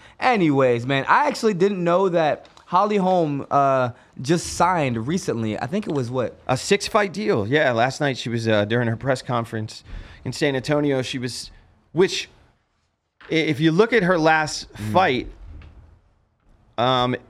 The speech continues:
Speaker 2: she went through a lot in her personal life, um, and it looked like she was gonna retire. I mean, what else could
Speaker 1: Yeah.
Speaker 2: she have done? She,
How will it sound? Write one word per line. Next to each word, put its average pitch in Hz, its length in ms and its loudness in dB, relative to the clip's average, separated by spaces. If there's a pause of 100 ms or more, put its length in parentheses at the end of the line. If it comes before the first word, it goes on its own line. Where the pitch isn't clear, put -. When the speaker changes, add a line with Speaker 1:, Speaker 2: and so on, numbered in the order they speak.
(200)
Speaker 2:
she - 160 -8
went 202 200 0
through 165 140 2
a 143 40 4
lot 139 240 4
in - 80 -
her - 40 -12
personal 127 360 -2
life, 120 420 0 (400)
um, 107 400 2 (1500)
and 127 140 0
it 117 100 0
looked 170 200 2
like 165 120 2
she - 120 0
was 127 120 -2
gonna 113 200 0
retire. 101 520 0
I 110 40 2
mean, 160 160 2
what 180 100 4
else 165 160 0
could 156 140 0
Speaker 1:
Yeah. 107 60 -6
Speaker 2:
she 139 180 -2
have 110 100 -2
done? 131 240 -2
She, 127 240 -6